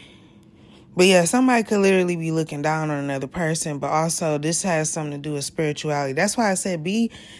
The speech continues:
just pay attention to, like, the metaphors that I'm saying, because it feel like this whole, all these messages feel like a huge metaphor, you know? So, um,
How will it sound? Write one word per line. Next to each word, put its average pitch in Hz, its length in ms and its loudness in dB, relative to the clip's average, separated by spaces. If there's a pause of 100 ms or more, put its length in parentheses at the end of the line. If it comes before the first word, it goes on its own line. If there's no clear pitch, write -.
(100)
just 226 260 0
pay 247 200 2
attention 202 400 -4
to, 190 160 0
like, 156 220 0
the 147 80 -4
metaphors 196 640 -2
that 196 100 -4
I'm 190 160 -4
saying, 196 340 -2
because 165 340 -6
it 160 120 -6
feel 196 220 -4
like 170 260 -4
this 160 160 -4
whole, 180 560 0 (520)
all 202 280 4
these 170 180 -2
messages 156 460 -4
feel 147 400 -2 (320)
like 151 180 -2
a 139 320 -4
huge 170 340 0
metaphor, 160 540 2
you 156 160 2
know? 165 320 -2 (1000)
So, 165 360 4
um, 151 540 -2